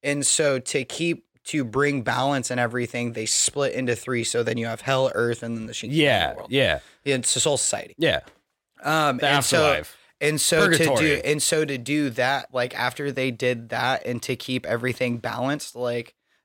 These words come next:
Speaker 1: the families that he was working with and shit like that actually essentially, like, mutilated him and tore him apart.
Speaker 2: Yeah.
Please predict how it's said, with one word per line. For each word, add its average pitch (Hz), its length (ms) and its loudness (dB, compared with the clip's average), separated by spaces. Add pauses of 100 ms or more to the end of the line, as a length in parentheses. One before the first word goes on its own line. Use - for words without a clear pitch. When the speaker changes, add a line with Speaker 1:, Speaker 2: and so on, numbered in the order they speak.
Speaker 1:
the 135 140 -2
families 151 420 0
that 127 120 0
he 135 180 -2
was 131 160 -2
working 127 320 0
with 143 160 0
and 143 120 -6
shit 127 180 -2
like 135 180 0
that 147 220 0
actually 135 420 -2
essentially, 127 540 0
like, 113 420 -8 (840)
mutilated 156 720 4
him 185 160 2
and 139 160 0
tore 131 300 0
him 139 100 2
apart. 123 340 2
Speaker 2:
Yeah. 90 260 4